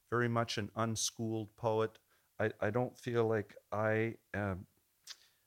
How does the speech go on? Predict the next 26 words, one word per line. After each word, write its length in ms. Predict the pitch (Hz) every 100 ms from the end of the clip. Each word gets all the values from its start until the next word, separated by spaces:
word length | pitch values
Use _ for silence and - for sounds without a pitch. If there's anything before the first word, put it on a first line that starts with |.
| _
uh, 160 | 110 101
know 300 | 95 110 113
enough 260 | 113 117 -
about 300 | 107 107 -
the 80 |
nuts 340 | 101 110 110 -
and 160 | 107
bolts 460 | 98 104 110 - -
of 160 | 101 -
poetry 720 | 110 107 107 - 107 101 95 -
to, 320 | - 104 98 92 _ _ _ -
to 80 |
try 260 | - 123 117
to 80 | 113 -
teach 460 | - 139 139 - -
poetry. 560 | 117 98 90 - 107 113 _ - - -
So 280 | - 135 -
I 100 | 139
thought 360 | 139 175 180
what 140 | 165 156
I 120 | 151
would 240 | 135 113
do 340 | 104 127 127 127
is 480 | 113 107 98 - - -
I 200 | 107 107
would, 440 | 107 110 101 92